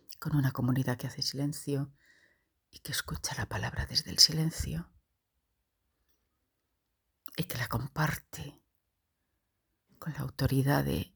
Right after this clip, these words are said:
ser hijas e hijos de Dios, con toda la fuerza que emerge cuando la gente ha estado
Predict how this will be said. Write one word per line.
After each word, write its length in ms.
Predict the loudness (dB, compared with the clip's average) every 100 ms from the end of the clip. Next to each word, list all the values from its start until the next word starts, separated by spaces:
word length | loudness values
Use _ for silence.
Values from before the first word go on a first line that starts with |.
| _ _ _
ser 280 | -6 -4 -2
hijas 380 | -4 -2 0 0
e 40 |
hijos 280 | -4 -10 -6
de 100 | -6
Dios, 560 | -2 -2 -2 -6 -10 _ _ _ _ _ _ _ _ _ _ _ _ _ _ _ _ _ _ _ _ _ -20 _
con 200 | -18 -16
toda 360 | -8 -6 -4 -2
la 420 | -2 -2 -4 -10 _ -20 _ _ _ _ _ _ -10
fuerza 800 | -2 0 0 -2 -4 -4 -10 -14 _ _ _ _ _ _ _ _ _ _ _ _ _ _ _ _ _ _ _ -6
que 140 | -2
emerge 760 | 4 4 2 0 -4 -4 -8 -12 _ _ _ _ _ _ _ _ _ _ _ _ _
cuando 260 | -6 -2 -2
la 100 | 0
gente 340 | 0 -2 -4 2
ha 40 |
estado 600 | 2 2 -6 -4 -6 -8